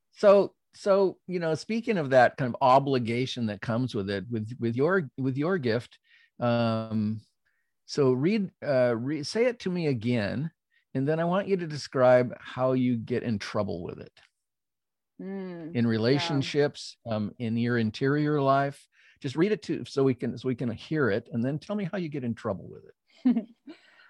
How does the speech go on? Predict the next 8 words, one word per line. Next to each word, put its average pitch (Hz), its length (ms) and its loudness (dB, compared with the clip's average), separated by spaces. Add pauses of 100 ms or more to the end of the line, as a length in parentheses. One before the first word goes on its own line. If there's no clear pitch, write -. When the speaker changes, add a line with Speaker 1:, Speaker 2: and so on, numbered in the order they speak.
(120)
Speaker 2:
Uh, 175 440 0
so 214 160 4
my 196 200 2
core 240 260 0
gift 254 320 -2
is 240 120 0
helping 196 400 -2
others 180 440 0